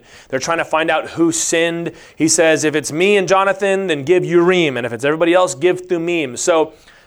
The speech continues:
a lot of ideas here. Some people have speculated that since this was a pouch, the priest essentially reached in, pulled one out without looking, and whichever one he pulled out was kind of yes or no. Uh, this could have been used to cast lots.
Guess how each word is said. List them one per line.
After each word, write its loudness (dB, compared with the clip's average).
a 0
lot 2
of -2
ideas 0
here. 0
Some -2
people 0
have 2
speculated 0
that -2
since -4
this -2
was -4
a 0
pouch, -2
the -8
priest -4
essentially 0
reached 0
in, 2
pulled 0
one 0
out 0
without 0
looking, -2
and -4
whichever -2
one 0
he -8
pulled 0
out 0
was -4
kind -8
of -8
yes -2
or -2
no. 0
Uh, 0
this -6
could -2
have -4
been -2
used -2
to -8
cast -4
lots. 0